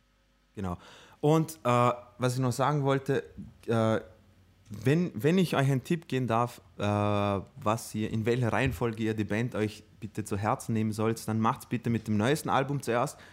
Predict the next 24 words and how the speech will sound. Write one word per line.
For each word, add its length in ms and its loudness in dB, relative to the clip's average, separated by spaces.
damit 240 2
ihr 60 -20
die 120 -2
ganze 320 2
Bandbreite 760 2
ihrer 340 0
Mus-, 340 -2
ihrem, 340 0
ihres 300 -2
musikalischen 600 0
Könnens 400 -2
hört 280 0
und 140 -2
dann 120 2
geht 300 0
ihr 200 4
bitte 300 -6
auf 80 -4
die 120 -4
anderen 320 0
Alben. 400 0
Ähm, 500 2
und 240 -2
das, 240 -4